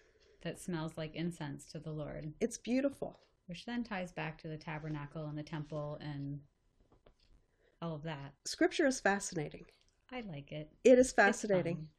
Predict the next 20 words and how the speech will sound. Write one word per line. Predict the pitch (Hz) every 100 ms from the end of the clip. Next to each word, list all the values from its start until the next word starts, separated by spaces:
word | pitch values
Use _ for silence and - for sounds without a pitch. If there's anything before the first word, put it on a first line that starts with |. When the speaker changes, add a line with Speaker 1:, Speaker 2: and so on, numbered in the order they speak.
| -
Speaker 2:
because | 233 233 233
you | 226
really | 220 233 247 269
can | - 220 196 202
see | - - 202 190 165 151 - _ _ _ _ _ _ _ _ _
the | 196
working | 196 190 196 208
Speaker 1:
Mm-hmm. | 208
Speaker 2:
of | 220
God | 185 180 170 - - _ _ _ -
from | 180
beginning | 180 170 180 190 190 190 -
to | 190
middle | 170 170 160 170 -
to | - -
end | 170 165 180 -
and | 170
back | 151 170
Speaker 1:
Mm-hmm. | 202
Speaker 2:
again. | - 139